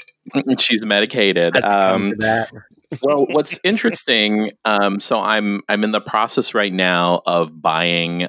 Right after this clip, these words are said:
Speaker 1: um, frames so I can start, um, framing and putting up my,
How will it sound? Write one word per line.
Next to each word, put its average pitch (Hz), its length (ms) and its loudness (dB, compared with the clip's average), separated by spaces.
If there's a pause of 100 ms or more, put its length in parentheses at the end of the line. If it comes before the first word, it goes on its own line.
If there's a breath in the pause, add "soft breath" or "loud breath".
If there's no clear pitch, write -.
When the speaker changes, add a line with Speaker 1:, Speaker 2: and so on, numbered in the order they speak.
(120)
Speaker 1:
um, 73 600 -4 (160)
frames - 1040 -2
so 92 260 0
I 85 80 0
can 90 180 -4
start, - 580 0 (640 loud breath)
um, 73 600 -2 (140)
framing 101 560 -2
and 87 140 -2
putting 85 300 -2
up 78 160 -2
my, 76 560 -2